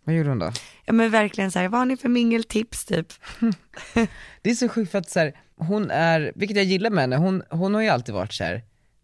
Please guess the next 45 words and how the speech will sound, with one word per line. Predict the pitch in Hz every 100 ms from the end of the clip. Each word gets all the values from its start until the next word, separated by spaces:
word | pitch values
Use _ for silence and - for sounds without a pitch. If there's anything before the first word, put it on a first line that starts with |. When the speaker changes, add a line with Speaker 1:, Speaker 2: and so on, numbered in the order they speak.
| -
Speaker 1:
typ | 107 -
T | - 156
V-Ebba. | 127 151 156 - - - -
Speaker 2:
Mm. | 208 226 202
Speaker 1:
Som | 180
man | 175
har | 160
sett | 156 -
som | 135
en | 131
så |
här | 123
programledare, | 143 156 170 147 208 208 131 190
vet | 196 160
så | -
här, | 135 120 - - _ _ _
ja | 240
men | 262 269 247 - _ _ _ -
hon | 208 269
har |
ett | 294 294 - -
fett | 180 - 143
jobb, | 143 151 147 127 123 120 - 151
hon | 196 214 202 185
står | 156 - 170 175
där | 151 156 160
och | 156
leder | 165 135
så |
här | 113
stora | - - 196 156 156
program | 147 156 156
med | 135
typ | 143
så | -
här | 117 123 -
två | 185 180 165
miljoner | 151 147
Speaker 2:
Mm. | 143
Speaker 1:
tittare | 160 - - 156 143
och |
du | 135
vet | 135 131
så | 135
här, | 120